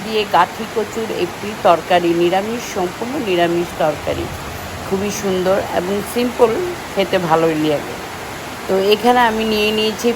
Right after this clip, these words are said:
পরিমাণ মতো আলু আর গাঠি কচু। এটা আপনারা আপনাদের নিজেদের, আহ, পরিবারের সদস্য সংখ্যা হিসাবে পরিমাণ বুঝে নিয়ে নেবেন।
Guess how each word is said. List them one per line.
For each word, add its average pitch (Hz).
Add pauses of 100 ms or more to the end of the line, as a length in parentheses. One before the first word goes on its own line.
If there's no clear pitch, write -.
পরিমাণ 196 (100)
মতো 202
আলু 175 (440)
আর 165 (280)
গাঠি 170 (120)
কচু। 151 (240)
এটা 180
আপনারা 180
আপনাদের 180
নিজেদের, 170
আহ, - (800)
পরিবারের 190 (100)
সদস্য 226
সংখ্যা 190
হিসাবে 175 (140)
পরিমাণ 170
বুঝে 160
নিয়ে 165
নেবেন। 139